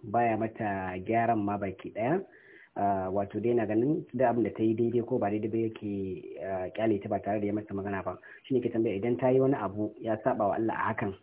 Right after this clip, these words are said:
za a kama shi a kai ranar alkiyama tun da kula da ita yana hannunsa?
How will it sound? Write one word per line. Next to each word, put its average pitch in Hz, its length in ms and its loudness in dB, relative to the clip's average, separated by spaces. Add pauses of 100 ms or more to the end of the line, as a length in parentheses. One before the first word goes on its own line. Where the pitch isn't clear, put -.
(160)
za 117 160 0
a 110 140 0
kama 120 260 0
shi 113 480 -6 (140)
a 98 100 -6
kai 113 180 -2
ranar 113 300 -2
alkiyama 110 380 -4
tun 117 100 -4
da 101 480 -2
kula 107 160 -4
da 104 80 -4
ita 98 160 -6
yana 107 240 -4
hannunsa? 110 320 -6